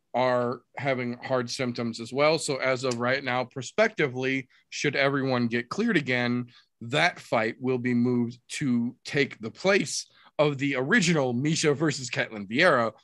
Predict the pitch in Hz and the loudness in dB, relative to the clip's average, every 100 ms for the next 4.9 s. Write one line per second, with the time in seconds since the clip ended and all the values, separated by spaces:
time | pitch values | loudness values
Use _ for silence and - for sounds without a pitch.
0 | _ 139 135 139 110 113 117 120 202 208 | _ -2 0 0 0 -2 -4 2 4 4
1 | 175 135 123 123 123 123 120 139 - - | 2 -2 0 0 0 -2 0 0 0 2
2 | 214 120 - 95 - 85 - - _ - | 4 2 -2 -10 -12 -18 -20 -20 _ -8
3 | - 104 101 101 _ _ _ _ _ _ | -2 -2 -2 -6 _ _ _ _ _ _
4 | _ _ _ _ _ 123 156 170 131 | _ _ _ _ _ -2 2 2 0